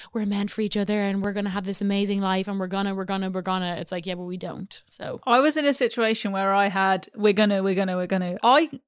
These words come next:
Speaker 2: started to believe into that. Like, I actually started being like, "Okay, we're gonna do this, we're gonna do that." And, like, years rolled past and I was like, "Yeah, we're gonna, we're gonna," in my head, "Yeah, this is gonna happen." And the years actually got to a point where we were actually in a position where we could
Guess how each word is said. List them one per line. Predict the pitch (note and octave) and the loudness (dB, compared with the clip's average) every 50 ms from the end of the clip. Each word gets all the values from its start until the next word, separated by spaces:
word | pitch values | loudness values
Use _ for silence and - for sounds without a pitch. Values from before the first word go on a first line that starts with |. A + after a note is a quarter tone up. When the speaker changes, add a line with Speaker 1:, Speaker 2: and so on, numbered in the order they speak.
| _ - | _ -6
Speaker 2:
started | - - B3+ E3+ - | 2 2 4 4 4
to | - G#3 | 0 2
believe | F3 G#3 G#3 G3+ A3+ A#3 A3+ F#3+ | 2 4 4 6 8 6 8 8
into | G#3+ B3 D4 D#4+ - - - G#3 | 6 6 6 4 0 -2 -6 -4
that. | F#3 D3+ - - - | -2 -2 -2 0 2
Like, | A3 G3+ F#3+ - - _ _ | 0 0 0 -2 -8 _ _
I | - A3 G#3+ | 0 2 2
actually | A3+ A3+ - - A3 G#3 | 2 2 -2 -4 -4 -4
started | - - G#3 G3+ G3 F#3+ - | 0 2 2 2 2 0 0
being | G3+ G3+ G3 | -2 0 0
like, | G3 G3+ G#3+ C4 | 0 0 0 0
"Okay, | C#4 B3+ A3 G#3 | 0 2 2 2
we're | G#3+ | 4
gonna | G#3+ A3+ G#3+ G#3+ | 4 2 2 2
do | F#3+ G3+ G#3 | 2 4 6
this, | A3 G#3+ F#3+ - | 6 4 4 0
we're | G3+ | -4
gonna | G3 G3+ G3+ F#3+ | -4 -4 -4 -4
do | F#3 F#3 | -2 0
that." | F#3+ G3 F#3 F#3 - - - - - - - | 2 2 2 2 -2 -8 -20 -20 -20 -10 -6
And, | G3+ G#3 | -2 2
like, | G3+ G3+ F#3+ - - | 2 2 2 0 -2
years | F#3+ G3+ A3+ B3 C4 C#4 C#4 C4 A3+ G3+ F#3+ F3+ F3 F3 - - - - _ - | 0 2 4 6 6 6 8 8 8 8 6 4 2 -4 -12 -12 -14 -14 _ -2
rolled | G3+ G3 G3+ G3 F#3+ - | 0 2 2 2 0 -2
past | - G#3 - - G3 F#3 - - - - _ - | -4 -4 -4 -4 -4 -8 -10 -12 -16 -18 _ -4
and | - G#3 G#3 | 0 2 4
I | G3+ | 4
was | G3+ G3+ F3 | 4 2 2
like, | A3+ A3+ A3+ | 2 2 2
"Yeah, | D4+ E4+ E4 D#4+ | 4 4 4 4
we're | D#4 D4+ | 2 2
gonna, | - D4 C#4+ C4+ C4+ C4+ C4+ | 2 2 2 4 4 4 4
we're | C4 C#4 C4+ | 4 2 0
gonna," | A#3+ C4 B3+ A#3 A#3+ | 0 2 2 4 4
in | A#3+ A#3 A3+ - G#3+ G3+ | 4 4 4 4 2 0
my | G3+ G#3 | 2 2
head, | G#3 G3+ G3 F#3+ - | 2 2 0 0 -2
"Yeah, | A3+ B3 B3+ B3+ B3 A#3+ | -2 -2 0 0 2 0
this | A#3+ A#3 - | 0 -2 -4
is | G#3+ | -2
gonna | A3 A3 G#3+ A3 | -2 0 0 2
happen." | G#3 G3+ G3 - G3 F#3+ F#3+ F#3 - - - - - - - - | 0 0 -2 -2 -4 -4 -4 -6 -10 -14 -20 -20 -20 -20 -12 -2
And | - G3+ G3+ G3 G3 G3 G3 G3 F#3+ F#3 _ _ | 0 2 2 2 2 2 2 0 -2 -6 _ _
the | - G#3+ G#3 A#3 | -4 2 4 4
years | G#3+ A#3 D4+ F4 F4 F#4 F4+ B3+ A#3+ - | 6 8 8 8 8 8 6 6 2 0
actually | - B3 C4 B3+ - - B3 A#3+ | 2 2 2 2 2 0 0 0
got | G3+ G3+ A#3+ - - - | 2 4 2 2 2 2
to | A#3 | 2
a | G#3+ G3 | 2 2
point | - B3 A#3 A3 G#3+ G3+ | 2 0 0 0 2 2
where | G#3 G3+ G3+ G3+ G3 - - | 2 2 4 4 2 0 2
we | G#3 A3+ A3 | 4 4 6
were | G#3 - - | 6 6 4
actually | G#3+ A3 - - - - A3 G#3 | 4 2 2 0 -4 -2 0 0
in | G#3 | 0
a | G3+ | 0
position | G3 G3+ F#3+ G3+ G3+ - - F#3+ G3 | -2 -2 0 0 -2 -2 -2 -6 -4
where | G3 F#3+ F#3+ | -2 -2 -2
we | F#3 G3 | -2 -4
could | F#3+ - - F3 | -4 -4 -6 -6